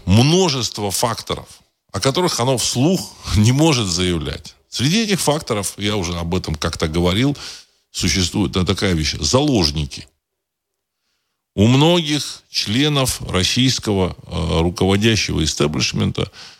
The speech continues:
дети, семьи, родственники, партнёры находятся, э,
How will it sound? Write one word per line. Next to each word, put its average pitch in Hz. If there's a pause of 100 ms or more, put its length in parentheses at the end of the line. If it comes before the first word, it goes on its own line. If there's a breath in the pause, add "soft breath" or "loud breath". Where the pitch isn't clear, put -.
(320 loud breath)
дети, 123
семьи, 123
родственники, 107
партнёры 127
находятся, 107
э, 73